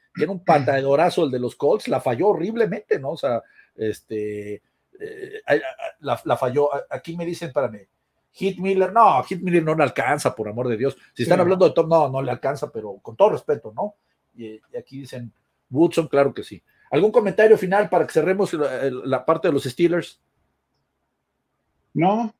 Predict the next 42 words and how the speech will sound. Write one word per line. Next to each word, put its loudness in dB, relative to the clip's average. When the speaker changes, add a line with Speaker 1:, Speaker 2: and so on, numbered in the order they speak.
Speaker 2:
este, 2
no, -2
la 4
verdad 2
no. -4
Speaker 1:
No, 0
Speaker 2:
No 2
tengo 0
Speaker 1:
eh, 0
ah, 8
bueno, 2
Speaker 2:
comentarios, -2
Speaker 1:
nada 8
Speaker 2:
no. 6
Speaker 1:
más, 4
eh, 0
te -2
quería 4
comentar 2
un -4
poquito 4
ya 4
para 4
cerrar 4
nada -2
más -2
con -8
la -4
cuestión -8
de 0
los -2
Steelers. -2
La, 4
la 6
jugada 8
que 0
para 0
mí, -6
pues, -8
es -2
icónica, 2
¿no? -4